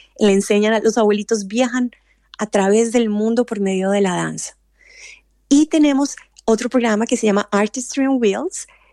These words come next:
y lo que hicimos es utilizar esas, em, como trailers, caravans, que se van básicamente a la basura,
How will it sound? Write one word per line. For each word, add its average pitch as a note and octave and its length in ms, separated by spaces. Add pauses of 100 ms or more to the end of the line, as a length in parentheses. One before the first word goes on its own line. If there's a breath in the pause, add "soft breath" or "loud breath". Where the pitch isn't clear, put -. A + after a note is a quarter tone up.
y B3+ 100
lo D4 120
que E4 120
hicimos C4+ 520 (160)
es G#3+ 400 (560 soft breath)
utilizar A#3 500
esas, - 360 (560)
em, G#3+ 480 (200)
como G#3+ 220
trailers, C4+ 640
caravans, C#4+ 920 (160)
que A3 100
se G#3 180
van G#3+ 440
básicamente A3 720
a A#3 40
la A3 120
basura, A#3 560